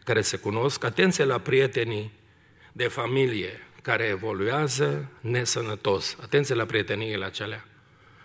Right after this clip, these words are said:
Sunt periculoase. Și ultimul, numărul șapte, stai aproape de Domnul și lasă-te călăuzit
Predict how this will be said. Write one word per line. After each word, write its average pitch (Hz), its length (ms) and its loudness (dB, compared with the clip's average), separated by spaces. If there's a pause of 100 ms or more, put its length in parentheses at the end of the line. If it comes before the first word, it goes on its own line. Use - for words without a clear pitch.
(140)
Sunt 107 280 -2
periculoase. 104 680 -4 (1200)
Și - 140 -6
ultimul, 165 580 4 (200)
numărul 131 300 0
șapte, 156 500 2
stai 156 280 4
aproape 135 360 0
de 117 140 -6
Domnul 139 340 0
și 120 160 -2
lasă-te 131 540 -2
călăuzit 110 680 -4